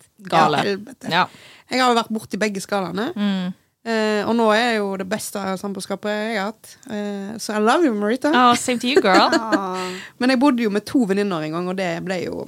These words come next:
Speaker 2: intriger,
Speaker 1: Katastrofe. Ja.
Speaker 3: Ja.
Speaker 2: for å si det sånn. Eh, det var
Speaker 3: Det er
Speaker 2: heldigvis ikke meg som var innblandet, men, eh, det var, det var popcorn framme, for å si det
Speaker 1: Ja.
Speaker 2: sånn. Det var, it's the drama.
Speaker 3: Oh.
Speaker 2: Damn.
Speaker 1: Ja, ja, man må være sikker nesten på at dette kan gå fint, liksom.
Speaker 3: Ja.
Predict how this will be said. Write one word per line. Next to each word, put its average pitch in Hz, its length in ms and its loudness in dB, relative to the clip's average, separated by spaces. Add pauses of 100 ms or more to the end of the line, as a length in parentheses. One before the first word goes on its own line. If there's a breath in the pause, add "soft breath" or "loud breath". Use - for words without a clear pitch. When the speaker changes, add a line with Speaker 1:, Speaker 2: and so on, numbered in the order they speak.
(160)
Speaker 2:
intriger, 285 640 4
Speaker 1:
Katastrofe. 220 540 0
Ja. 208 260 -2
Speaker 3:
Ja. 202 220 -2
Speaker 2:
for 233 80 0
å - 20 -10
si 240 140 0
det 214 100 -6
sånn. 240 240 -4 (180 soft breath)
Eh, 240 100 2
det 247 60 6
var 247 100 6
Speaker 3:
Det 254 40 4
er 277 80 6
Speaker 2:
heldigvis 226 320 2
ikke 214 220 0
meg 196 240 -2
som - 100 -8
var 190 100 -2
innblandet, 180 360 -4
men, 208 180 -4
eh, 190 380 -6
det 196 500 -2 (160)
var, 220 160 -2
det 208 180 -2
var 208 200 -2
popcorn 254 560 -8
framme, 233 420 -6
for 226 120 -16
å - 20 -8
si 196 80 0
det - 0 -
Speaker 1:
Ja. 196 120 4
Speaker 2:
sånn. 220 160 -6
Det 196 120 -6
var, 208 60 -10 (180)
it's - 320 -10
the - 80 -12
drama. 208 680 -2 (140)
Speaker 3:
Oh. 165 580 -4 (240)
Speaker 2:
Damn. 202 240 -10
Speaker 1:
Ja, 220 200 4
ja, 175 100 4
man 185 180 6
må 208 160 8
være 190 140 4
sikker - 580 -4
nesten 202 400 0
på 214 120 0
at 185 80 -4 (100)
dette 185 340 -4
kan 190 160 -4
gå 180 80 -2
fint, 185 400 -6
liksom. 220 400 0
Speaker 3:
Ja. 196 160 -6